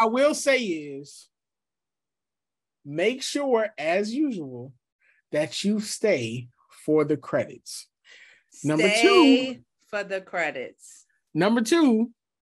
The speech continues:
Speaker 1: I ain't even gonna hold you. Y'all know my, my big ass is unemotional. A, a thug tear was shed. There were
Speaker 2: Yes.
Speaker 1: grown men in this theater sniffling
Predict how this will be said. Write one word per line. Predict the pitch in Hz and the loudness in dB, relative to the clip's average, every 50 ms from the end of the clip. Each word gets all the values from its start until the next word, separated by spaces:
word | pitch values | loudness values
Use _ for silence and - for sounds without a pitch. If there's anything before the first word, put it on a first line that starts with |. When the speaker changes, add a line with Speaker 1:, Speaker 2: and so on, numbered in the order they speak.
| _ _ _ _ _ _ _ _ _ _ _ - | _ _ _ _ _ _ _ _ _ _ _ -4
Speaker 1:
I | 139 180 233 | -2 0 2
ain't | 262 262 | 2 4
even | 277 277 277 | 4 4 4
gonna | 277 285 285 277 269 | 4 4 4 6 6
hold | 294 311 320 294 208 | 6 6 6 4 0
you. | 147 117 113 - _ _ _ _ _ _ _ _ _ _ _ _ _ _ _ _ _ _ _ | -4 -8 -14 -18 _ _ _ _ _ _ _ _ _ _ _ _ _ _ _ _ _ _ _
Y'all | - 135 175 233 285 294 | -2 2 4 4 4 4
know | 277 269 262 | 2 0 0
my, | 233 233 247 262 269 269 226 - - | 0 0 0 0 -2 -2 -4 -8 -8
my | 208 247 269 | -6 -4 -4
big | 254 233 240 214 | -4 -4 -2 0
ass | 214 214 208 208 196 160 | 0 2 2 2 0 -2
is | 185 180 180 | -6 -8 -8
unemotional. | 196 202 196 190 196 208 214 190 - - 147 127 117 110 123 - _ _ _ _ _ _ _ _ _ _ _ _ _ _ _ _ _ _ _ _ _ _ _ _ _ _ - | -6 -6 -6 -6 -6 -6 -8 -8 -10 -12 -16 -16 -18 -20 -20 -20 _ _ _ _ _ _ _ _ _ _ _ _ _ _ _ _ _ _ _ _ _ _ _ _ _ _ -6
A, | 190 208 190 - | -6 -6 -6 -4
a | - - | -4 -4
thug | - - 277 311 302 294 233 | -2 2 4 4 4 4 2
tear | - - 254 240 208 | 0 2 2 4 2
was | 185 175 - | 2 0 -4
shed. | - - 190 170 131 113 - - - - _ _ _ _ _ _ _ _ _ _ _ _ _ _ _ _ _ - | -4 -2 -2 -2 -2 -4 -8 -16 -20 -20 _ _ _ _ _ _ _ _ _ _ _ _ _ _ _ _ _ -2
There | 180 247 302 | 0 0 2
were | 320 294 226 | 2 0 -2
Speaker 2:
Yes. | 208 202 175 | -4 -6 -2
Speaker 1:
grown | 185 220 262 277 294 277 | 0 0 2 2 2 0
men | 262 262 262 247 220 | 0 0 -2 -2 -2
in | 226 226 226 | -2 -2 0
this | 226 220 214 - | -2 -2 -4 -6
theater | - 240 240 226 202 180 170 160 | -8 -6 -4 -4 -4 -6 -8 -12
sniffling | - - - - 208 214 240 269 277 - 208 180 165 147 135 127 131 131 | -14 -14 -12 -8 -4 -2 0 0 -2 -2 -6 -8 -8 -8 -10 -12 -14 -18